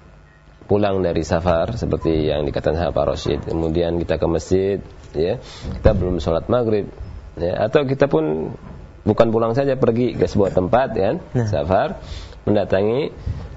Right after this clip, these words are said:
Speaker 1: eh, orang ma-, eh, sholat isya, kita belum sholat maghrib, apa yang kita lakukan? Nah, betul apa yang disampaikan kepada Pak Rashid,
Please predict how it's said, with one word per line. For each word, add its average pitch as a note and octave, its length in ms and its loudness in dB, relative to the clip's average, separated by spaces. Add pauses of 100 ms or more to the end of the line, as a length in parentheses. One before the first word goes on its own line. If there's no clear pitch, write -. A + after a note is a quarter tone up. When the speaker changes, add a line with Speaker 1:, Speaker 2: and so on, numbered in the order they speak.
(120)
Speaker 1:
eh, F#2 440 0 (100)
orang C#3 160 0 (100)
ma-, B2+ 200 0 (200)
eh, F#2+ 400 2
sholat A#2 240 0
isya, - 400 0 (240)
kita A#2+ 160 4
belum B2 160 0
sholat A2+ 160 0
maghrib, A2+ 400 0 (400)
apa D3+ 140 2
yang D#3 100 2
kita A#2+ 160 2
lakukan? D#2+ 540 0 (340)
Nah, E2 320 -2 (560)
betul D#3 320 6
apa A2 240 2
yang G2 320 2
disampaikan E2+ 1800 0
kepada F2 720 2
Pak - 160 2
Rashid, G#2 400 2